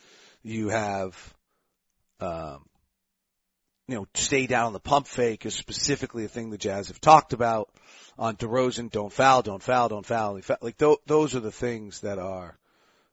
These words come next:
um, I think, particularly causing problems to the coaching staff. Homey is a, uh,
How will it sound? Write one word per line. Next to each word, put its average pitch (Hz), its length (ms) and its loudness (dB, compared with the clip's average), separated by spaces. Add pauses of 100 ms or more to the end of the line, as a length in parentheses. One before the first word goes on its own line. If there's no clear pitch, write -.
(120)
um, 92 400 -8 (200)
I 131 100 -2
think, 175 320 2
particularly 98 1000 -6 (320)
causing 95 320 -6
problems 90 640 -10
to 95 100 -14
the 90 60 -12
coaching 87 260 -14
staff. - 180 -20 (640)
Homey 269 580 8
is 175 440 6
a, 143 460 2 (120)
uh, 120 300 2